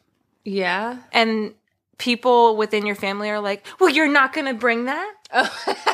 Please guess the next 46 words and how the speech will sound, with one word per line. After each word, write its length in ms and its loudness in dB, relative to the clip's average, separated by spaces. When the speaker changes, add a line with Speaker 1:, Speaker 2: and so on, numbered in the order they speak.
Speaker 1:
<laughs> 80 -2
Speaker 2:
You 200 4
know? 400 4
Speaker 1:
yeah. 140 -16
Yeah. 220 -4
Speaker 2:
That 160 4
happened 300 2
to 120 0
my 160 4
dad. 540 2
So 180 -2
my 220 0
dad 280 2
makes 220 -6
this 220 -6
corn 320 -4
bake. 240 0
I've 100 0
mentioned 320 -6
it 80 -4
before 260 -10
on 100 -8
the 60 -10
podcast. 640 0
It's 200 -2
Speaker 1:
Mm-hmm. 100 0
Speaker 2:
not 420 6
a 60 -2
corn 480 -2
bread. 420 4
It's 220 -4
much 360 -2
more, 240 0
like, 400 0
dense 480 -2
and 260 -6
moist. 640 -6
Speaker 1:
Mm-hmm. 340 -4
Speaker 2:
And 100 0
it's 300 -2
not 440 4
crumbly 680 0
or 260 -2
dry 380 2
at 220 -2
all. 500 -2